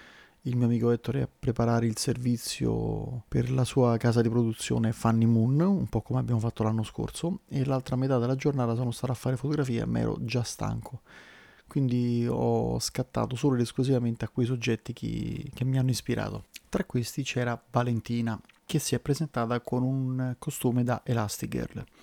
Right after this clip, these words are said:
Per chi non la conoscesse, è, è un personaggio tratto dal cartone animato della Pixar e Gli Incredibili, di cui recentemente è uscito anche il secondo episodio.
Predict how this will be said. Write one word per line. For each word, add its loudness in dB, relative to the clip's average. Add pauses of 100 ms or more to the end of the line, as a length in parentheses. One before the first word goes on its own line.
(1000)
Per -2
chi 2
non 4
la 2
conoscesse, 0
è, -4
è -4
un 2
personaggio -2
tratto -4
dal -4
cartone 0
animato 0
della -2
Pixar -4
e -4
Gli 0
Incredibili, 0
di -6
cui 2
recentemente 2
è 2
uscito -2
anche -2
il -4
secondo 2
episodio. -4